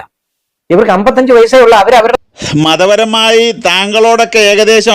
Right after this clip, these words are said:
Speaker 2: അഭിപ്രായ യോജിപ്പുള്ള സുഹറ പറയുന്നത് ഒരു സ്ത്രീയുടെ ഭർത്താവ് മരണപ്പെട്ടാൽ ഈ യുദ്ധം ഇരിക്കേണ്ട ആവശ്യമില്ല, ഗർഭമുണ്ടോയെന്ന് അറിയാൻ വേണ്ടിയിട്ട്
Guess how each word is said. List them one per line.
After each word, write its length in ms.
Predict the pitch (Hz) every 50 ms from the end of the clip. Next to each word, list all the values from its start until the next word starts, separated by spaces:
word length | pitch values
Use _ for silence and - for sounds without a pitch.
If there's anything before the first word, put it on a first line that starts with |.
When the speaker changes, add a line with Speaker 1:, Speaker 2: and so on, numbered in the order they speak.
| 190
Speaker 2:
അഭിപ്രായ 340 | 190 196 - - 208 208 220 220 214
യോജിപ്പുള്ള 420 | 202 175 202 190 170 202 202 208 196 - 170
സുഹറ 220 | 160 180 196 214 233 226
പറയുന്നത് 500 | 214 208 202 202 196 190 196 185 185 196 208 226 - - - - - - - - - - - - _ _ _ _ _ - - 156
ഒരു 100 | 180 190 185 185 175
സ്ത്രീയുടെ 400 | - 196 190 202 208 208 220 226 202 190
ഭർത്താവ് 360 | 170 - - 185 202 208 220 220
മരണപ്പെട്ടാൽ 600 | 208 196 196 202 175 180 196 151 - 196 196 190 190 190
ഈ 20 | 196 190
യുദ്ധം 300 | 175 151 147 160 208 202 202 190
ഇരിക്കേണ്ട 300 | 175 135 - 190 190 190 156 170
ആവശ്യമില്ല, 420 | 175 180 175 - 180 170 165 170 170 185 190 - - _ _ _ _ _ _ _ _ _ _ _ _ _ _ _ - - 135
ഗർഭമുണ്ടോയെന്ന് 560 | 165 175 180 196 190 240 233 226 226 226 220 214
അറിയാൻ 200 | 202 202 214 220 208 208
വേണ്ടിയിട്ട് 360 | 208 202 202 202 170 151